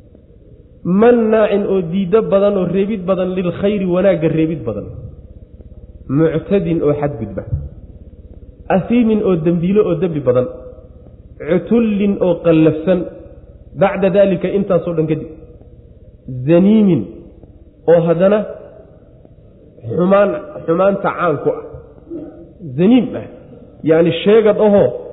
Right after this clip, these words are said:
xumaanta lagu yaqaano oo ku caan baxay xumaanta. "An kaana daa maalin wa baniina," an kaana inuu ahaaday daraaddeed,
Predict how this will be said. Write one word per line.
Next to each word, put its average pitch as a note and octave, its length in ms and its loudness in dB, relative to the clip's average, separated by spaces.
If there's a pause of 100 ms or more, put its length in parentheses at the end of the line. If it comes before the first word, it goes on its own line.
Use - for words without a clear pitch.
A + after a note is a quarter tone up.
(1300)
xumaanta G3+ 560 4
lagu F#3 240 2
yaqaano F#3+ 560 0
oo - 200 2
ku - 180 -2
caan F3+ 340 0
baxay E3 240 0
xumaanta. C3+ 420 2 (1500)
"An B3 200 4
kaana A3 320 0
daa G#3 180 0
maalin G3 300 0
wa F#3 120 -2
baniina," F3 380 -2 (800)
an A#3 240 4
kaana G#3+ 360 0
inuu A3 260 2
ahaaday F#3+ 340 0
daraaddeed, F#3 500 0